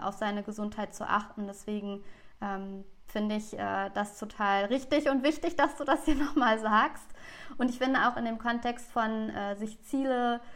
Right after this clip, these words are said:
aufzuschreiben, auch zu überlegen, wie ihr das jetzt gemacht habt vor fünf Jahren, euch zu überlegen, was wollen wir?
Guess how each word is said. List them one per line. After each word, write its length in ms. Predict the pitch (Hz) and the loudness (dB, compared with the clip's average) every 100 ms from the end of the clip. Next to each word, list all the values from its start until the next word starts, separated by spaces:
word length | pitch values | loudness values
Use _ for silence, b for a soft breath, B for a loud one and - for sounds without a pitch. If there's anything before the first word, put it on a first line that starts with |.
| B B B | B B B
aufzuschreiben, 960 | - 226 226 240 220 - 214 214 214 214 | -2 -2 -2 -10 -8 0 2 2 0 -2
auch 160 | - 214 | -4 -6
zu 180 | - 226 | -6 -6
überlegen, 680 | 214 208 214 220 220 214 - | -4 -4 -4 -4 -2 -4 -4
wie 140 | 208 214 | -6 -4
ihr 180 | 233 240 | 0 0
das 140 | 240 | 2
jetzt 200 | 233 226 | -2 -2
gemacht 380 | 214 208 214 - | -2 0 0 -2
habt 160 | 214 | -4
vor 160 | - 220 | -4 -6
fünf 360 | 214 226 220 220 | -4 -4 -6 -2
Jahren, 380 | 208 202 208 | 2 2 2
euch 200 | 214 214 | 0 -2
zu 120 | - 233 | -4 -8
überlegen, 480 | 214 196 208 208 | -6 -4 -4 -4
was 220 | 202 202 - | -4 -4 -2
wollen 340 | 208 226 247 | 0 2 0
wir? 340 | 226 226 226 | -2 0 0